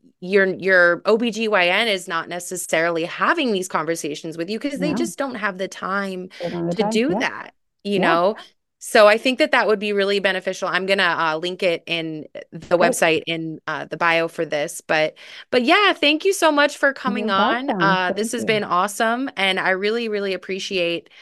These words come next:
Speaker 1: you know, the candid conversation, and, um, you know, you're not a doctor who's in the swinger space. So for you to be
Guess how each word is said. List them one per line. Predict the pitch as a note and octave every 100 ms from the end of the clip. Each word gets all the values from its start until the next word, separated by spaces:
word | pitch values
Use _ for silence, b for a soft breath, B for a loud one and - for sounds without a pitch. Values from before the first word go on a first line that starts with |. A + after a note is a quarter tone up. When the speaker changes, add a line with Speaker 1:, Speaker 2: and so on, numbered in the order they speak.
| B B B _ -
Speaker 1:
you | G#3
know, | F#3+ F3 F3
the | F3
candid | G3 F3 F#3+
conversation, | F3+ F#3 E3+ F3 F3+ F#3 F#3+ E3+ E3+
and, | - E3+ E3 D#3+ E3+ B B B -
um, | F3 E3 D#3+ C3
you | G3+
know, | G3+
you're | G#3 A3 D4+
not | C#4 G#3 A3 A3+ F3+ _ _ _
a | F#3
doctor | F#3 E3 E3 F3 F3
who's | G3 F3 -
in | F3 F#3
the | F3+
swinger | - E3+ D#3+ E3
space. | - E3 C#3+ -
So | F#3+ F#3
for | G3
you | G#3 A3
to | C#4+
be | C4 A#3+ A#3+